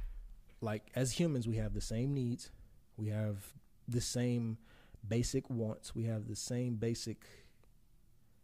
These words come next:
dues. We all have to do the same thing.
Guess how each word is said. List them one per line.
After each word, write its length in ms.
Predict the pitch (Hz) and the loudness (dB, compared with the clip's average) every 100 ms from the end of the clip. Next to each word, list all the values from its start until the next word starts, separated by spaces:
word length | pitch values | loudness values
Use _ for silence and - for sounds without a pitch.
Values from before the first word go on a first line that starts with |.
| - - - - - - - - 110 | -20 -20 -20 -20 -20 -20 -20 -14 2
dues. 680 | 127 131 107 98 - - - - - - - | 6 6 4 -2 -10 -14 -18 -20 -20 -20 -2
We 100 | 123 | 2
all 100 | 123 | 4
have 200 | 127 131 | 4 2
to 80 | - | 0
do 140 | 117 110 | 0 0
the 80 | |
same 280 | 110 113 110 | 0 -2 -2
thing. 280 | - 117 | -2 -4